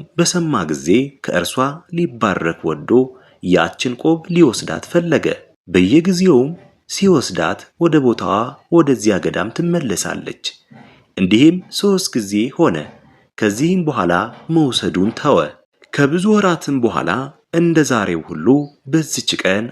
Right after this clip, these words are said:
አባ ሳሉሲ በዚሁ ገዳም ባረፈበት ቦታ ተገልጾ ተገኘ። በክብርም ገንዘው ቀበሩት። ለእግዚአብሔር ምስጋና ይሁን።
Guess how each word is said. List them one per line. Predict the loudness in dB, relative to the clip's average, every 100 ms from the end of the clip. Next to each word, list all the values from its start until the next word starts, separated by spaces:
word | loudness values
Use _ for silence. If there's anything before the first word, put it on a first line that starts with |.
| -6
አባ | -4 -4 -2 -2 -4 -10
ሳሉሲ | -4 -2 0 0 -2 -4 -6 _ _ _ -4
በዚሁ | -2 -2 -2 2
ገዳም | 2 2 -2 -8 -8
ባረፈበት | -4 -2 -2 -2 -4 -4 -6 -6
ቦታ | -4 -4 -2 -4 -10 _ 0
ተገልጾ | 2 2 0 -4 -8
ተገኘ። | -4 2 2 2 -6 _ _ _ -2
በክብርም | -2 2 2 4 2 0 2
ገንዘው | 2 2 -2 -2 -2 -4
ቀበሩት። | -6 -6 -2 -2 -2 -8 -20 _ _
ለእግዚአብሔር | 0 2 4 2 2 0 0 0 -2 -14 -6
ምስጋና | -2 -2 0 -2 -2 -4
ይሁን። | -4 -2